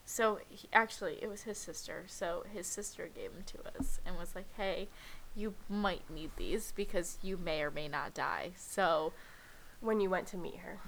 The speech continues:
Speaker 1: Yeah. So that was an interesting, uh, meeting. So I was like, "Hi,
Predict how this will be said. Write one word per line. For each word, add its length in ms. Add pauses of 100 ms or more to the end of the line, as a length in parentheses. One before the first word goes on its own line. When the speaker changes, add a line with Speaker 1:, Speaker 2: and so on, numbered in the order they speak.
(100)
Speaker 1:
Yeah. 320 (920)
So 420 (760)
that 240
was 120
an 100
interesting, 760
uh, 80 (580)
meeting. 640
So 160
I 40
was 140
like, 280 (200)
"Hi, 460